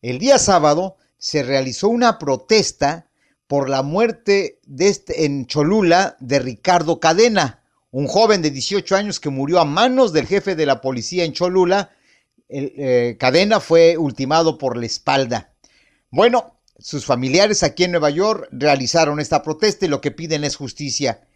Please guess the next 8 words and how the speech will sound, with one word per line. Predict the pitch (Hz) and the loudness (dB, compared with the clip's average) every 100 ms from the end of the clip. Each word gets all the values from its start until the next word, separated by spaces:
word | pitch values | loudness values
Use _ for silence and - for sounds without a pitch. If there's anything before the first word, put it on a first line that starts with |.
| _ _ - | _ _ -8
Y | 170 | -8
también | - 135 131 160 165 104 85 | 0 0 0 0 0 0 -10
se | 156 | -4
le | 139 139 | -4 -4
preguntó | 139 131 143 120 208 185 - - | -6 -8 -8 -4 2 2 0 -6
al | 117 - | -8 -2
padre | 196 233 254 | 2 2 2
Solalinde | - 175 139 123 139 123 156 175 | -2 -2 -2 -2 -4 -2 -4 -4